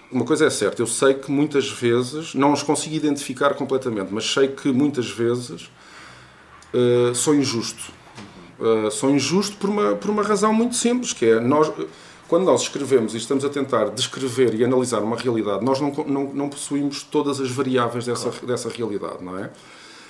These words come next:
Speaker 1: Nós, a partir de indícios da realidade, tentamos construir uma imagem, tentamos fazer o puzzle sem termos os, os, as peças todas, não é? E
Speaker 2: Claro.
Speaker 1: por-, e, portanto, é normal que eu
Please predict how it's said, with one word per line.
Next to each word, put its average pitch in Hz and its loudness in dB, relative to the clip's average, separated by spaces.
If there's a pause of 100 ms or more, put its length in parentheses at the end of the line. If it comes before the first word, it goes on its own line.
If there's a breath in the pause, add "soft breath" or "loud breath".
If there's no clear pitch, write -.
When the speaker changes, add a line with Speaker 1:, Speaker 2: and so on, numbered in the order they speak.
(120)
Speaker 1:
Nós, 131 2
a 135 2
partir 139 0
de 135 0
indícios 139 -2
da 110 -4
realidade, 120 -2
tentamos 160 -4
construir 165 -4 (360)
uma 170 0
imagem, 165 2
tentamos 151 -2
fazer 156 -2
o 156 -2
puzzle 160 2 (720 loud breath)
sem 165 2
termos 175 2
os, 185 -2
os, - -10
as 170 -2
peças 185 -2
todas, 165 2
não 95 -4
é? 104 -2
E 123 -4
Speaker 2:
Claro. - -8 (100)
Speaker 1:
por-, - -14
e, - -6
portanto, 120 0
é 123 0
normal 120 4
que 147 0
eu 165 4